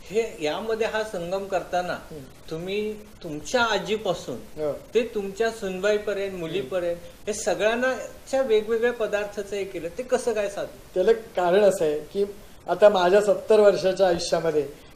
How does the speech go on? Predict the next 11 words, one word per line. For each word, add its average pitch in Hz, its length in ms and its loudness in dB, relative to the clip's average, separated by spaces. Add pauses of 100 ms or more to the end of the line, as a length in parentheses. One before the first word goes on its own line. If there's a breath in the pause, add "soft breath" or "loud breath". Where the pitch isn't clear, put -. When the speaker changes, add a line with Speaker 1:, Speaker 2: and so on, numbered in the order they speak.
Speaker 2:
मला 185 220 8
पहिली 190 380 6
आठवते 196 520 6
ती 214 60 0
माझी 185 380 2
आजी. 190 420 -2 (540)
आता 160 300 4
ती 196 160 2
असती 190 300 4
तर, 214 240 4
अ, 202 400 10